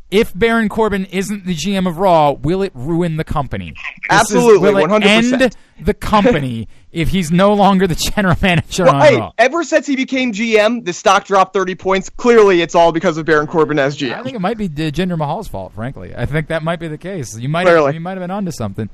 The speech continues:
Speaker 2: But anyways, <laughs> let's go back to the original point, which is this. I, I think, Glenn, you are right that if he doesn't, if he's no longer G M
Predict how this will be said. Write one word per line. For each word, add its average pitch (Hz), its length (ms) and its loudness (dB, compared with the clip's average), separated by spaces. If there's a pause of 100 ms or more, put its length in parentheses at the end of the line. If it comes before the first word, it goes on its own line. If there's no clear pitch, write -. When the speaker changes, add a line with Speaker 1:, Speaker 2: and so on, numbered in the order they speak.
Speaker 2:
But 240 120 2 (300)
anyways, 277 640 4
<laughs> - 0 -
let's 262 160 2
go 269 200 0
back 226 280 2
to 240 80 -6
the 214 200 -4
original 208 360 -2
point, 233 160 0
which 202 160 -2
is 175 160 -10
this. 247 320 0 (340)
I, 226 140 2
I 220 80 4
think, 220 180 -6
Glenn, 208 300 2
you 180 220 -2
are 240 220 2
right 202 320 0 (120)
that 160 320 0 (400)
if 190 160 0
he 233 100 -2
doesn't, 226 380 0
if 202 120 2
he's 220 140 -2
no 214 160 4
longer 226 240 4
G 208 260 0
M 190 300 2